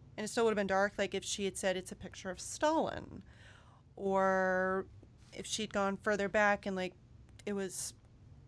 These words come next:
I don't know, Ivan the Terrible or something like that,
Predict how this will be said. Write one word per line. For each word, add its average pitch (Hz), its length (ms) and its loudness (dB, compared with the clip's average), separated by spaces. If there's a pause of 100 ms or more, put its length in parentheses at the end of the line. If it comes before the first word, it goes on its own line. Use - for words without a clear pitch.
I 180 40 -16
don't 175 140 -14
know, 175 140 -12
Ivan 180 280 -10
the 196 60 -4
Terrible 196 560 0
or 185 100 -4
something 190 240 -4
like 202 160 0
that, - 520 0